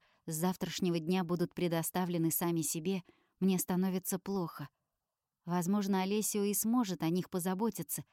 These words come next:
но он не в силах их защитить. Павел Тамази, муж Марии, машет нам рукой, когда мы уходим с рынка.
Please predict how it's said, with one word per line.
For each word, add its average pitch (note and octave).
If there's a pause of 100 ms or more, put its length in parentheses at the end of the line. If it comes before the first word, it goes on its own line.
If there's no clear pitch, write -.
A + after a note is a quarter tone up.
(300)
но G3+
он F3+
не G3+
в -
силах G#3+
их G3
защитить. G3+ (760)
Павел F3
Тамази, G3
муж E3+
Марии, F3 (280)
машет G3+
нам G3
рукой, G#3
когда D#3+
мы E3+
уходим E3
с -
рынка. D#3